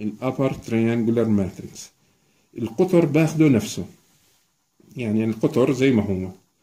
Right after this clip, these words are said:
واللي فوق تحت القطر راح يصير أصفار، يعني هون ده تصير upper، معناته هون زيرو،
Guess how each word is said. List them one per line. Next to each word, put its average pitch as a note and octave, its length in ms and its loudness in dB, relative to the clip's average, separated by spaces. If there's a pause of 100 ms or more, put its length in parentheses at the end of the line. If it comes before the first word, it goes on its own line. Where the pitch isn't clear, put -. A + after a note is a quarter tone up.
(600)
واللي G#2+ 920 4 (200)
فوق E3+ 460 2
تحت E3+ 320 0
القطر C#3 540 2
راح A2 120 -2
يصير C#3+ 420 0
أصفار، D3+ 500 -2 (760)
يعني G#2+ 340 2
هون C#3 280 4
ده B2 120 2
تصير D#3 300 0
upper، B2+ 340 0
معناته A2+ 380 0
هون C3 240 2
زيرو، G#2 420 2